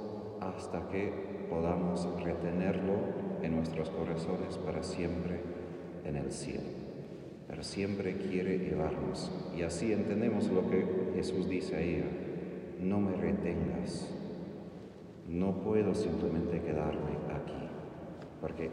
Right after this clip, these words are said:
estamos en este viaje, digamos, esa peregrinación hacia el cielo". Y eso es lo difícil, porque cuando tenemos algo bueno, tenemos a Jesús, ya queremos agarrarlo y nunca jamás dejar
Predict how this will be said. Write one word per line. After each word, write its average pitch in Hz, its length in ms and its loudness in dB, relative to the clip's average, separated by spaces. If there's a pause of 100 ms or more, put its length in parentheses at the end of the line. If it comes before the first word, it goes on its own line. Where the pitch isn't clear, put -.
estamos 92 640 0 (100)
en 80 120 2
este 78 180 -2 (100)
viaje, 85 540 2 (140)
digamos, 85 400 0
esa 87 280 -2
peregrinación 73 800 -2 (760)
hacia 85 480 0
el 82 440 -2
cielo". 80 640 -2 (580)
Y - 100 2
eso - 160 0
es - 100 -2
lo 110 120 6
difícil, - 840 4
porque - 300 2
cuando 85 260 2
tenemos 92 640 2
algo 92 300 4
bueno, 101 380 4 (520)
tenemos - 380 -2
a - 60 -2 (100)
Jesús, - 440 0 (540)
ya - 160 12
queremos 82 560 2 (380)
agarrarlo 80 840 2
y 80 60 2
nunca 90 400 6
jamás 92 720 0
dejar 90 340 2